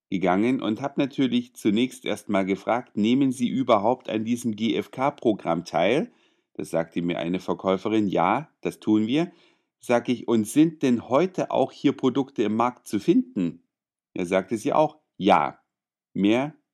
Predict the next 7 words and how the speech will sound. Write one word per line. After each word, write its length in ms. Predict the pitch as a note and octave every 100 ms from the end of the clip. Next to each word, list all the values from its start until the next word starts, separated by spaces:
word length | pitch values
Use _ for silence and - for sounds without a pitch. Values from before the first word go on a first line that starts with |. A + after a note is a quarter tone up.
| _ _ -
dürfe 220 | A2+ B2
sie 180 | B2 B2+
aber 220 | B2+ C3+
auch 180 | C#3 -
nicht 320 | C3 B2+ -
verraten. 760 | G2+ E2+ D#2 D2 - E2 D2 _ _ _ _ _ _ _ _ _
Tja, 320 | - F#2 D#2